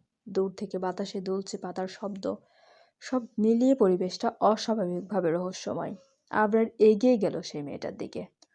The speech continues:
অল্প আলোয় দাঁড়িয়ে থাকা মেয়েটার মুখ পরিষ্কার দেখা যাচ্ছিল না। আবরার হাত বাড়ালো, ছুতেই যাবে, ঠিক তখনই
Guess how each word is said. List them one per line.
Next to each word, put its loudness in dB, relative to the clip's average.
অল্প 2
আলোয় 6
দাঁড়িয়ে 0
থাকা -2
মেয়েটার 0
মুখ -2
পরিষ্কার -4
দেখা -4
যাচ্ছিল -4
না। -6
আবরার 6
হাত 0
বাড়ালো, -2
ছুতেই 2
যাবে, -2
ঠিক -14
তখনই -2